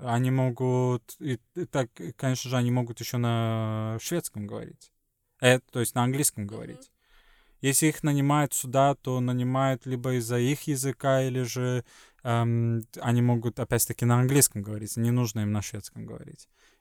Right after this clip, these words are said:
Speaker 1: И также, я думаю, более-менее со, с других стран тоже. Единственные страны, которые европейские, которые ты можешь встретить здесь, которые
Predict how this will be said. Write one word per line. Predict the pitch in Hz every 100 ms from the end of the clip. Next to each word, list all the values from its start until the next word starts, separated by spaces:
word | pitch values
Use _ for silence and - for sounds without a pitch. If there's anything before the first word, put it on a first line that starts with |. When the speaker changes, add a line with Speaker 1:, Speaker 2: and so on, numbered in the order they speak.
| -
Speaker 1:
И | 120 120 120 117
также, | 135 127 127 120 123 120
я | 117 117
думаю, | 107 120 120 117 113 110 107
более-менее | 110 117 113 110 113 113 110 110 107 - _ _
со, | - 120
с | - - - 117
других | 117 117 117
стран | - 107 104
тоже. | 113 107 - 120 _ _ _ -
Единственные | 123 120 151 147 - 143 135 127
страны, | - 131 127 131 123
которые | 117 - 123 120 117 135 131
европейские, | 117 113 - 120 113 - 117
которые | 117 - 110
ты | -
можешь | 113 113 107 110 - - 139
встретить | - 120 113 - 101
здесь, | 101 - 113 131 - -
которые | 110 - 117 117